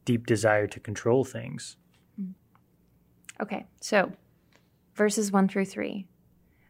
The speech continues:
Speaker 2: "Then I looked again at all the acts of oppression which were being done under the sun. And behold, I saw the tears of the oppressed, and that they had no one to comfort them.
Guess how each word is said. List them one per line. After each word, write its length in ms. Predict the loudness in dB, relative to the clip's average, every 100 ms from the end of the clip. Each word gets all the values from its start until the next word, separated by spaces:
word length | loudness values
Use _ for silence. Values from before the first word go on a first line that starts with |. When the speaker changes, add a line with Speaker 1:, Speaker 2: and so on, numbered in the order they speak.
| 2
Speaker 2:
"Then 120 | 6
I 100 | 8
looked 300 | 8 4 2
again 260 | 0 2 0
at 120 | 2
all 160 | 4 4
the 140 | 4
acts 320 | 2 -2 -2
of 60 | -2
oppression 560 | -2 -2 -4 -2 -4 -2
which 180 | -2
were 80 | -2
being 260 | 2 4 4
done 280 | 2 0 0
under 220 | -2 -2
the 120 | -2
sun. 400 | -2 -4 -6 -8 _ _ _ _ _ _ 2
And 100 | 4
behold, 520 | 4 4 2 0 -2
I 60 | -2
saw 380 | -2 2 4 4
the 100 | 2
tears 440 | -4 0 0 -2
of 80 | -4
the 100 | -6
oppressed, 580 | -2 -4 -4 -6 -10 -14 _ _ _ 2
and 140 | 4
that 100 | 6
they 100 | 4
had 200 | 4 4
no 260 | 6 6 6
one 160 | 4 2
to 60 |
comfort 440 | 0 -2 -2 -4 -6
them. 280 | -6 -6